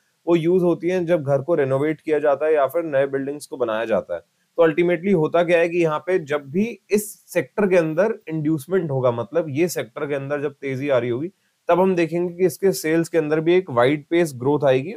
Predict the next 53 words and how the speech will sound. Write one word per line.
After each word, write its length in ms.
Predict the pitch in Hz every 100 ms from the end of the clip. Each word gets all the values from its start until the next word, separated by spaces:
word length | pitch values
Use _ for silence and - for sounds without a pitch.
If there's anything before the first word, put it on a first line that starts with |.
| 143
Otherwise 360 | 147 165 190 156
यहाँ 180 | 147
पे 120 | 156 202
थोड़ा 220 | 170 160
सा 120 | 196
हॉल्ट 300 | 139 131 131
down 300 | 135 156 175
रहता 260 | 127 107 101
है, 120 | - _ _ _
तो 80 | 196
वही 160 | 170 190
चीज 260 | 180 202
जो 140 | 170 196
है 100 | 196
यहाँ 180 | 151
पे 120 | 147 165
हमें 400 | 160 262 262 120
देखने 280 | 127 143
को 120 | 165 214
मिल 200 | 131 110
रही 220 | 90 82
है। 100 | 78 _ _ _ _ _ -
अगर 320 | 151 156 220 -
हम 200 | 117 151
लोग 240 | 175 208 139
बात 300 | 131 160 165
करते 360 | 165 160 165
हैं 160 | 175 190
यहाँ 280 | 165 127 135
से 160 | 131
further 360 | 180 135 131 180
quarters 420 | 175 117 117 139
की, 140 | - 214
तो 100 | 220
उसके 340 | 143 135 170
result 320 | 147 151 208 -
काफी 220 | 113 113
ज्यादा 240 | 135 135 170
matter 360 | 120 101 135
करेंगे 380 | 131 110 127 151
यहाँ 220 | 147 143
से, 200 | 139 202 - _ _ 135
and 100 | 165
वो 100 | 180
देखना 380 | 139 135 156
रहेगा 300 | 156 151 160
कि 120 | 185 190
किस 280 | 156 143
तरीके 340 | - 139 131 143
से 100 | 175
results 380 | 139 120 135 -
आते 260 | 98 104 135
हैं। 120 | 190